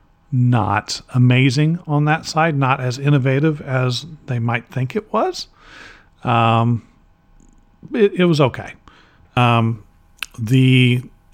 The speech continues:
the, the blandness of that, uh, is more than compensated for. They've got great camera work. They've got really good angles. The lighting, um, the lighting and the, and the color tones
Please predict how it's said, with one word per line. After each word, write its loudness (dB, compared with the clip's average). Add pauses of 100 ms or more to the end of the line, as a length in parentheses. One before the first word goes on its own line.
(800)
the, 2
the -6
blandness 2
of -6
that, 2 (600)
uh, -4
is -4
more 4
than 0
compensated -4
for. -4
They've -10
got -4
great 0
camera -4
work. -4
They've -10
got -6
really -2
good -4
angles. -4 (400)
The -6
lighting, 0 (280)
um, -2
the -6
lighting -2
and -4
the, -12
and -6
the -12
color 0
tones -10